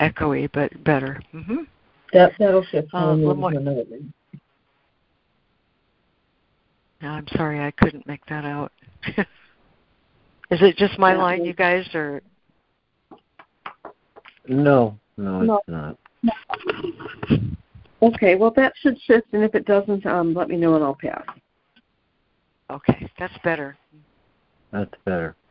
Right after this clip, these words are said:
Speaker 3: yeah.
Speaker 1: Okay. Okay, uh, Lemoyne, I'm gonna defer to you
Speaker 3: Okay.
Speaker 1: here at this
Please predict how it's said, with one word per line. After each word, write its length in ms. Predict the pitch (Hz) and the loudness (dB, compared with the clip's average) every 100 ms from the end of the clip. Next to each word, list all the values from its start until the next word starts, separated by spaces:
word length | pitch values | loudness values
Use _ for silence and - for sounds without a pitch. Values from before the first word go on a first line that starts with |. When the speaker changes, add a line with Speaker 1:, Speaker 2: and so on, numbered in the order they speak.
| _ | _
Speaker 3:
yeah. 200 | 113 117 - _ _ _ _ _ _ _ _ _ _ _ _ _ _ _ _ | -18 -18 -20 _ _ _ _ _ _ _ _ _ _ _ _ _ _ _ _
Speaker 1:
Okay. 460 | 170 165 - - - - _ _ _ _ _ _ _ _ - | -20 -4 -4 -4 -16 -20 _ _ _ _ _ _ _ _ -12
Okay, 400 | 196 226 202 151 135 _ | 0 0 0 -16 _ _
uh, 200 | 160 156 147 | -20 -20 -20
Lemoyne, 340 | 160 170 196 | -16 -12 -10
I'm 200 | 180 190 - | -10 -10 -14
gonna 180 | 185 185 | -14 -14
defer 400 | 156 170 - 170 | -16 -16 -10 -10
to 80 | 175 | -8
you 120 | 160 | -6
Speaker 3:
Okay. 420 | 131 131 143 110 | -6 -4 -2 -2
Speaker 1:
here 120 | 90 - | -2 -10
at 140 | - | -18
this 160 | - | -20